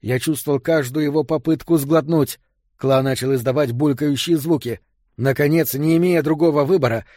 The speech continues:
кроме потери сознания, за которым последует смерть, он рухнул навзничь вместе со мной на спине.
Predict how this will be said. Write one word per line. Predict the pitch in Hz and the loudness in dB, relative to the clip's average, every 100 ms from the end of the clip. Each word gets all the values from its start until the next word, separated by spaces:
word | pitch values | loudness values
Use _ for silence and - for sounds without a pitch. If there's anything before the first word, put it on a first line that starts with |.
| _ | _
кроме | - 151 147 | -2 0 2
потери | 139 151 160 151 | 0 -2 0 0
сознания, | 147 156 143 185 170 135 120 | 0 -2 0 0 0 0 -2
за | 135 | -2
которым | 147 147 143 | -2 0 0
последует | 131 131 143 139 123 117 | 0 -2 0 0 0 -4
смерть, | - 165 156 - _ _ _ - | -2 -2 -2 -4 _ _ _ -4
он | 135 | 0
рухнул | 156 160 147 156 147 | 2 2 2 2 2
навзничь | 147 160 135 107 113 - | 2 2 2 -2 -8 -10
вместе | 90 143 135 - 147 | -8 -6 -6 -6 -6
со | - 156 | -4 -2
мной | 160 151 | -2 -2
на | 117 | -2
спине. | 110 - 110 92 | -4 -6 -8 -8